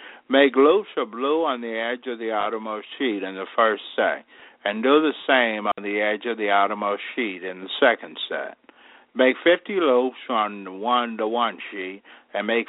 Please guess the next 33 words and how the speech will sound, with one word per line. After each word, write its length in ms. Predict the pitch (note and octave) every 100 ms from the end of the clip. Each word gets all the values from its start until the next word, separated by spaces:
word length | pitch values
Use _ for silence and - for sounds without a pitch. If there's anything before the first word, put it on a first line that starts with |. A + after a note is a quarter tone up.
| -
fifty 360 | D3 C#3+ D#3
loops 400 | C3 A2+ A#2 A#2
on 140 | A#2 G#2+
the 160 | G#2
edge 240 | G#2 G#2 G2+
of 180 | G#2 G2
the 160 | F#2+ F#2 -
sheet 320 | B2+ F#2+ F#2
in 180 | F#2+ F#2+
the 80 | G2 -
second 360 | B2 - E2+ -
set. 300 | G2 D#2+ D2 _ - - _
The 60 | C3+
loops 360 | C3+ D#3 F3+ -
are 180 | C#3 B2
to 100 | A2+
be 180 | A#2 A2
opposite 560 | A2 B2 - - C3
one 260 | G#2+ G#2+ G#2
another. 680 | G#2 G#2 F#2 C2+ C#2 C#2+ - _ _ _ _ _ _
Make 220 | C3 D3 -
fifty 340 | F#3 G3 - F#3+ -
fastenings 580 | C3 C3 - D3 C#3+ A#2+
of 160 | F#2+
gold 600 | A#2+ A#2+ F2+ E2 F2 G2
and 240 | G#2 F#2+ F#2+
couple 400 | C#3 B2+ C3 B2 -
sheets 300 | B2+ A2 F#2 - -
to 60 |
each 300 | A2 A#2+ C3 -
other 320 | A#2 F#2 F#2+
with 160 | F#2+
the 120 | F#2